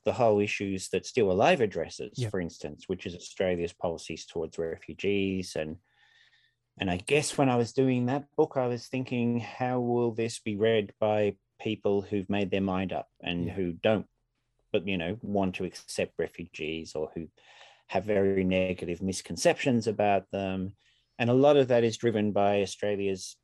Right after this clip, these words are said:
Speaker 1: institutional racism
Speaker 2: Yep.
Speaker 1: and the long history of rejecting certain people, right? Going right back to White Australia policy.
Speaker 2: Mm-hmm.
Speaker 1: So, yeah, that book, I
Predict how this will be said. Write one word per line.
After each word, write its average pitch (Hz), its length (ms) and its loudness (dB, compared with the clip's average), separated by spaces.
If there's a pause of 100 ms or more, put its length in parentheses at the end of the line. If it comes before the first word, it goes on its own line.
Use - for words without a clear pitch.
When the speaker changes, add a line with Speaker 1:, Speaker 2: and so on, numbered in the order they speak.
(140)
Speaker 1:
institutional 104 1160 2 (460)
racism 113 600 0
Speaker 2:
Yep. 110 100 -14
Speaker 1:
and 98 220 0
the 95 60 2
long 98 340 2
history 120 500 0
of 85 320 -2
rejecting 98 680 -2
certain 87 340 0
people, 65 580 -6
right? 113 300 -2
Going 92 300 0
right 95 220 0
back 85 160 -6
to - 120 -10
White 90 180 -2
Australia 80 480 -10
policy. 80 380 -6
Speaker 2:
Mm-hmm. 123 160 -4 (960)
Speaker 1:
So, 143 460 8
yeah, 160 320 6
that 160 240 0
book, 175 280 2
I 135 200 -6